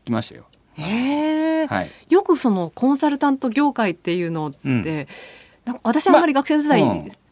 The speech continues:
Speaker 2: あの、親しみがなかったんですけど、
Speaker 1: はいはいはい。
Speaker 2: どうやって知るきっかけがあったんでしょうか？
Speaker 1: いや、あのー、学部というか、
Speaker 2: うん。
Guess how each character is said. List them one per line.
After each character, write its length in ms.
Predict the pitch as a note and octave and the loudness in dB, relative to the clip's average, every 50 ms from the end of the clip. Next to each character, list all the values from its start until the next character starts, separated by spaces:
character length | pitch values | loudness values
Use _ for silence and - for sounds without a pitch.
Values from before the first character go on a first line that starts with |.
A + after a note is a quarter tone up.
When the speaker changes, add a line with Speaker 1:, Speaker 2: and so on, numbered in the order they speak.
| - - | -8 -8
Speaker 2:
あ 100 | G3+ F#3 | -6 -6
の、 220 | E3+ F3 E3+ E3 | -4 -6 -6 -6
親 180 | - - - C4 | -4 -2 -2 -2
し 100 | - A#3 | 0 0
み 80 | A#3 | 0
が 80 | G#3+ A3 | 2 2
な 120 | A3 A#3+ | 2 2
か 80 | A3+ A#3 | 0 0
っ 40 | A3 | -4
た 120 | - F3 | -4 -6
ん 40 | D#3+ | -6
で 80 | D3+ C#3+ | -4 -2
す 80 | C#3 | 0
け 120 | C3 A#2+ F#2+ | 0 2 2
ど、 80 | F3+ F3+ | 2 2
Speaker 1:
は 60 | F3 | 2
い 40 | E3+ | 0
は 80 | D#3+ D#3+ | 0 -2
い 20 | |
は 60 | - | -4
い。 40 | - - - - - - - - _ _ - | -8 -12 -20 -20 -20 -20 -20 -20 _ _ -4
Speaker 2:
ど 140 | F#3+ C4 | 0 2
う 60 | D4 D4+ | 4 4
や 80 | C4+ | 4
っ 40 | A#3 | 2
て 140 | - - E3+ | 2 -2 -6
知 240 | D3+ - - - E3 | -6 -4 -6 -6 -6
る 100 | C3 D3 | -6 -6
き 140 | - - | -12 -12
っ 20 | - | -12
か 140 | - - D#3 | -12 -12 -12
け 80 | - | -10
が 100 | D#3 E3 | -8 -8
あ 40 | E3+ | -8
っ 40 | E3+ | -4
た 80 | - | 0
ん 40 | - | 0
で 80 | - C#3+ | 0 0
し 100 | - - | -2 -10
ょ 60 | C#3+ | -14
う 20 | |
か？ 100 | C#3 - D3+ | 0 2 4
Speaker 1:
い 20 | |
や、 40 | D3+ | 4
あ 40 | D3+ | 6
の 880 | D3+ D3 D3 D3 D3 D3 C#3+ C#3+ C#3+ C#3 C#3 C3+ C3+ C3+ C3+ C3+ C3 A#2+ A#2+ | 4 4 4 4 4 4 2 2 2 2 2 2 2 0 0 -2 -2 -2 0
ー、 20 | |
学 320 | A2+ E3+ F#3 F#3 - C4 | 0 0 0 0 0 0
部 180 | A#3+ B3+ B3+ B3 | 2 2 2 2
と 160 | B3 B3 A3+ | 4 4 4
い 80 | A3 A3+ | 6 6
う 160 | G#3+ F#3 D#3 | 4 4 4
か、 320 | - G#2 F#2+ F2+ E2 D#2 G3+ | 4 2 2 4 2 2 0
Speaker 2:
う 40 | G#3+ | 0
ん。 160 | G#3 E3+ | -2 -2